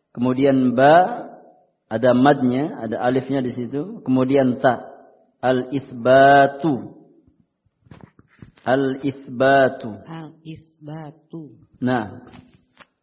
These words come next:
Speaker 1: al-isbatu artinya menetapkan. Menetapkan, ya, hak peribadatan hanya untuk Allah Subhanahu wa taala semata.
Speaker 2: Baik, Ustaz, syukran.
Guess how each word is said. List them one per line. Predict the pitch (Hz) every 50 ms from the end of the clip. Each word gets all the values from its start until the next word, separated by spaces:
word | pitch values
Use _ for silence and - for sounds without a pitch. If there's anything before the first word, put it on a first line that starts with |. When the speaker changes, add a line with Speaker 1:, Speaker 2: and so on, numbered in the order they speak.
| _ _ _ _ _ _ _ _ _
Speaker 1:
al-isbatu | _ 117 123 135 139 139 139 139 139 147 131 - - - 135 120 131 131 131 120 120 - 110 107
artinya | - 120 113 - - 127 127 131 139 143 151 156 165 190 202 220 226 254 - - _ _ _ _ _ _
menetapkan. | - 123 123 127 123 123 147 135 131 - - 120 101 95 87 _ _ _ _ _ _ _ _ _ _ _ _ _ _ _ _ _ _ _ _ _ _ _ _ _ _ _ _ _ _ _ _ _ _ -
Menetapkan, | 117 120 123 120 113 120 135 135 - - - 156 165 196 208 214 220 - - -
ya, | 113 117 117 123 -
hak | - - 160 156 156 -
peribadatan | 147 151 131 127 135 131 135 127 - 165 151 135
hanya | 127 135 143 147 147
untuk | 139 123 127 107
Allah | - 120 131 147 -
Subhanahu | - 117 117 113 113 123 127 120 113 110 113
wa | 110 113 104 -
taala | 107 104 117 110 101 98
semata. | - - 107 101 98 101 - - - _ _ _ _ _ _ _ _ _ _ _ _ _ _ _ _ _ _ _ _ _ _ _ _ _ _ _ _ _ _ _ _ _ _ _ _ _ _ _ _ _
Speaker 2:
Baik, | - 170 165 165 165 _ 165
Ustaz, | 165 165 - - 156 160 160 _
syukran. | - - 160 _ 165 156 147 143 147